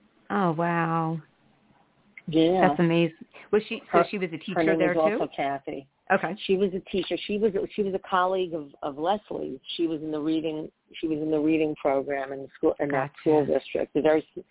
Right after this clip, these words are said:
Speaker 2: it was a small school district. It was the Abington School District, just north of Philly. And, um, you know, just like a township north of Philly, basically, one or two townships north. And, um,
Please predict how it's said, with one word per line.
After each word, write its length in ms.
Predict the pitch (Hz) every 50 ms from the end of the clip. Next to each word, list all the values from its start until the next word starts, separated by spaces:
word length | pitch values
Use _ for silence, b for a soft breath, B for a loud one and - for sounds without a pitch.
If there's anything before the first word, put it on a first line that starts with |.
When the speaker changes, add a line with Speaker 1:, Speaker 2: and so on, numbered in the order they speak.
| B B B B B
Speaker 2:
it 40 | 208
was 60 | 180
a 80 | 185 - -
small 280 | 247 226 220 220 214 - _
school 200 | - 156 147 139
district. 420 | 139 135 127 - - 143 - -
It 100 | 151 147
was 100 | 143 143
the 100 | 156 -
Abington 560 | - 147 151 151 160 156 147 143 - 147 131 -
School 220 | - - 156 156 160
District, 360 | - - - - 156 151 143 -
just 160 | 160 147 - _ -
north 260 | 151 143 143 139 -
of 80 | 143 147 _
Philly. 320 | - 151 151 156 151 - 135 - _ _ _ b b b b b b b b b _ -
And, 460 | 156 156 151 151 151 151 151 143 - 165
um, 560 | 165 147 147 143 143 143 143 143 143 - - - _ -
you 100 | 165 165
know, 120 | 156 143
just 180 | 131 156 147 - -
like 140 | 156 135 127
a 100 | - - 190 -
township 480 | 151 139 139 139 139 - - 143 131 - - - - - - 127
north 300 | 127 - 147 139 139 - -
of 100 | - - -
Philly, 280 | - - - - - -
basically, 720 | - - - - - - 151 - - - - 156 156 151 156 175 185 165 -
one 160 | 160 160 143
or 120 | 139 156 - -
two 100 | - 135 - -
townships 440 | 139 147 143 143 143 - 156 - - - -
north. 260 | - - 160 160 165 - _ _ B B B B B B B B - 156
And, 460 | 156 156 151 151 147 147 147 139 147
um, 380 | 147 143 139 139 143 147 143